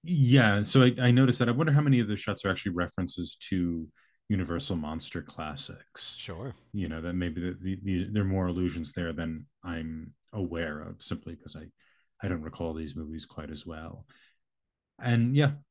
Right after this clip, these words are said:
Speaker 1: and, and yeah, so I, I can appreciate that. I think the Frankenstein is a fine performance also.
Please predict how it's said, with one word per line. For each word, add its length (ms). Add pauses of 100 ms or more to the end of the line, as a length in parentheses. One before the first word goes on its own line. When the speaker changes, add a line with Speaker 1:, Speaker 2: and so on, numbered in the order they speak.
Speaker 1:
and, 200
and 360
yeah, 120
so 160
I, 200
I 40
can 420 (460)
appreciate 680
that. 240
I 40
think 140
the 80
Frankenstein 880
is 120
a 40 (760)
fine 300
performance 760 (120)
also. 480